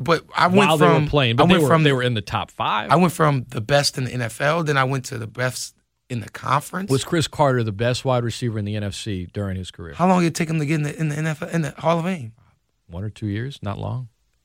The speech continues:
Speaker 1: Uh,
Speaker 2: But he's in. Who cares? So now you're changing the subject. We're
Speaker 1: No,
Speaker 2: talking
Speaker 1: no,
Speaker 2: about
Speaker 1: no,
Speaker 2: guys that
Speaker 1: no,
Speaker 2: are in.
Speaker 1: no. One, Chris Carter again. I,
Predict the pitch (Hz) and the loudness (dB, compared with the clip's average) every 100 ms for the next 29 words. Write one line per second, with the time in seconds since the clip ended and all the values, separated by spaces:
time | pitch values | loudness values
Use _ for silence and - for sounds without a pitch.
0 | _ - 147 175 185 190 196 196 - - | _ -8 -6 -6 -6 -8 -8 -10 -10 -10
1 | - 214 208 156 285 127 104 202 277 180 | 0 4 4 4 2 2 0 0 0 0
2 | 165 196 202 233 170 202 170 170 196 202 | 2 2 2 0 0 0 0 -2 -2 0
3 | 131 180 220 208 214 156 151 156 135 220 | 4 6 6 6 6 6 4 4 4 2
4 | 185 - 180 131 - 131 120 185 262 190 | 0 -2 -2 -2 -6 -8 2 6 8 6
5 | 160 - _ _ _ _ _ _ _ - | 4 -2 _ _ _ _ _ _ _ -4
6 | 202 202 - - 175 160 127 120 - 120 | 2 2 2 4 6 6 6 2 0 -4
7 | 113 123 107 101 - | 0 0 -2 -4 -2